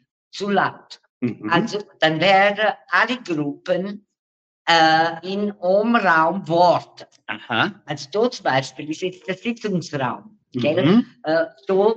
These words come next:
Speaker 1: wäre die Violingruppe und noch andere, die werden da drinnen sind und da warten. Und
Speaker 2: Aha.
Speaker 1: ich muss dann kommen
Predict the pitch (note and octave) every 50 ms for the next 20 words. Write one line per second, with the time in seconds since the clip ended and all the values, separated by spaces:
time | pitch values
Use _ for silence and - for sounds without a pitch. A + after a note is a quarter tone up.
0 | - - F#3+ E3+ E3 E3 D#3+ D#3+ D#3+ D#3 D3+ D3 D3 C#3+ C3+ - _ - B2 -
1 | A#2+ B2 B2+ - G#3 A#3 A#3 G#3+ G#3+ G#3+ G#3 - - F#3 G3 G3 - G#3 F#3 E3
2 | D3+ D3 C#3+ C3+ C3 - - C3 C#3 B2+ C#3 D3 C#3+ D3+ F3+ G3+ G#3 G#3 _ _
3 | - D3+ D#3 C3 A#2+ A#2+ A#2+ A#2+ - - C#3+ D3 E3+ A3 A#3 - - - - _
4 | _ - - C#3+ D#3 F3 F3 F3+ F#3 A3 G#3+ - - D3 D3 F3+ F#3 F#3 - -
5 | C3 A#2+ - C3+ D#3 E3 - A2 G#2 G2 - - - G2 - _ _ _ _ -
6 | - G3+ G3 G#3 A#3+ - D#4+ C4+ - - B3 B3 - - G#3 F#3 F#3 F#3 F#3 -
7 | - - D3+ D3+ D3 D#3 G3 A#3